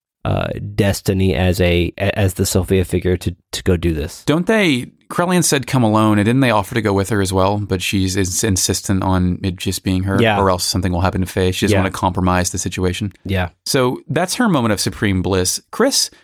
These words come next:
Speaker 2: what's your moment of supreme bliss, and don't say anything to do with your kids?
Speaker 1: <laughs> My moment of supreme bliss?
Speaker 2: Yeah. When are you in supreme bliss?
Speaker 1: Um,
Speaker 2: Nothing fucked up and nothing, uh, with, to do with children, because that's cheating.
Speaker 1: Yeah, that is cheating. Shit, man.
Speaker 2: Yeah.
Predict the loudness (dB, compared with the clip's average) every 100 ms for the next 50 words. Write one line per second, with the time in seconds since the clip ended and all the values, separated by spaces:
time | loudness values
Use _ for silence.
0 | _ _ _ 0 0 2 2 4 2 2
1 | 0 -2 -2 0 2 2 2 0 -2 0
2 | 0 0 0 2 2 0 0 0 0 -4
3 | -6 -8 -10 _ _ -14 -14 -16 -4 0
4 | 2 2 2 2 0 0 -2 -2 0 2
5 | 2 0 -6 -2 0 2 2 2 0 -2
6 | 0 2 2 0 0 -4 -10 -8 -4 -4
7 | -4 -2 0 0 0 -2 0 2 2 0
8 | 0 2 2 0 0 0 0 2 4 2
9 | 2 -2 -2 -6 0 2 2 0 0 2
10 | 2 0 0 -2 -2 -4 -4 -10 _ _
11 | -2 0 2 0 -2 -4 -4 -2 0 -2
12 | -6 _ -4 -2 0 2 2 0 0 0
13 | 2